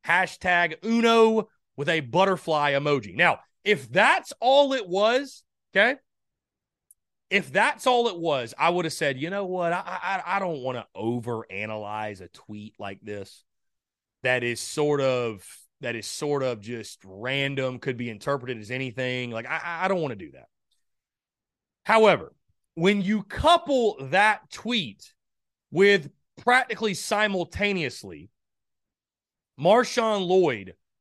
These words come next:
removed running back at South Carolina out of his social media bio, okay, and deleted tweets that were basically selling U S C and recruiting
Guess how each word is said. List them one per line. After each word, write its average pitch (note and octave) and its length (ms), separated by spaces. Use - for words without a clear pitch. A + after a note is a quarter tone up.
removed G3+ 1160
running G#3 440
back G#3+ 400
at D#3 240
South F#3 420
Carolina C#3+ 600
out E3+ 340
of D#3 160
his C3+ 260
social D#3+ 440
media D3+ 380
bio, G#2+ 520
okay, G#2 280
and D#4 440
deleted G#3+ 760
tweets - 840
that E3 220
were F3 120
basically F#3 500
selling G3 600
U F3+ 200
S E3+ 200
C E3 420
and C3+ 440
recruiting F#3+ 1000